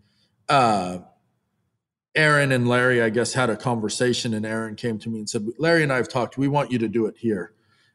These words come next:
And I think at that point, you know, I had taken a lot of the responsibility that were, was Aaron's in the winemaking and viticulture side,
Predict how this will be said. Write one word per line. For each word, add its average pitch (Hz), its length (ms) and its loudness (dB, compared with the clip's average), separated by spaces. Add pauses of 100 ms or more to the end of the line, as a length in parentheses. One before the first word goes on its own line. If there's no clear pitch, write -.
And 117 380 2
I 131 80 4
think 170 260 4
at 143 140 0
that 123 300 0
point, 160 400 0
you 131 100 -2
know, 110 100 0
I 131 140 4
had 113 240 0 (120)
taken 143 300 0
a 110 80 0
lot 117 300 2
of 107 120 -2
the 117 100 -2
responsibility 110 920 0
that 101 200 -2 (380)
were, 117 320 0
was 117 220 -4
Aaron's 117 480 -2
in 110 100 -10
the 104 100 -8
winemaking 110 840 -4
and 101 180 -6 (180)
viticulture 113 560 -2
side, 101 380 -2